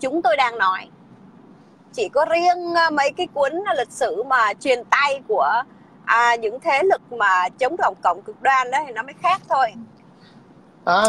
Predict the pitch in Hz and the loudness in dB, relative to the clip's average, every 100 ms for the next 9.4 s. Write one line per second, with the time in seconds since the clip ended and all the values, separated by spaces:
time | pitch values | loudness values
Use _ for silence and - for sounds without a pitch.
0 | 220 233 233 226 226 233 220 233 240 - | 0 -2 0 0 2 2 0 -2 -8 -12
1 | - - - - 254 247 254 220 240 226 | -20 -20 -6 -2 0 2 0 -2 -4 -6
2 | 220 247 226 254 254 247 247 247 240 240 | -4 -4 -2 -4 -4 -6 -8 -10 -12 -12
3 | 240 233 220 208 220 214 214 214 - - | -10 -10 -8 -8 -10 -12 -14 -16 -18 -20
4 | - - - 185 214 220 233 247 226 202 | -20 -20 -20 -16 -12 -6 -4 -4 -4 -2
5 | 233 226 226 214 - 220 - - 214 254 | -2 -2 -6 -10 -10 -12 -14 -18 -8 -4
6 | 247 254 262 214 226 240 233 233 220 214 | -4 -6 -12 -10 -10 -8 -8 -6 -6 -8
7 | 226 220 190 - - - 170 220 226 254 | -8 -8 -10 -16 -20 -16 -10 -8 -8 -10
8 | 220 202 202 185 185 220 202 220 196 180 | -10 -8 -8 -8 -8 -8 -10 -8 -8 -6
9 | 202 190 202 | -6 -6 -6